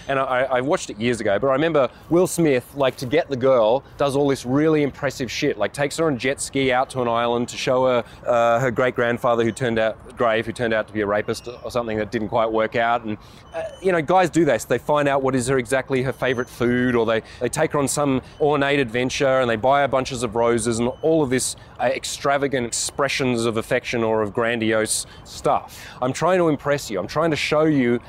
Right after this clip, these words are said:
how much I'm interested in you and how much I'm willing to do for you. This is never, ever a good idea. Doesn't matter if you're a millionaire, you shouldn't be doing that. Because what does it say? It says,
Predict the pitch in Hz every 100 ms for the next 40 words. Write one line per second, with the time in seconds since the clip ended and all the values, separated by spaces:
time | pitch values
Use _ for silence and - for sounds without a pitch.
0 | - 147 156 139 139 147 - 120 123 139
1 | 180 - 170 180 196 123 131 143 139 139
2 | 120 117 139 139 117 117 117 - 131 123
3 | 82 - - - - 156 180 123 113 123
4 | 143 127 101 - 170 208 196 165 110 113
5 | 95 82 82 73 - - 175 165 143 165
6 | 170 139 123 120 139 175 123 95 95 -
7 | 107 98 92 90 85 104 143 - - 143
8 | 180 139 165 190 156 - 202 180 104 147
9 | - 156 180 156 139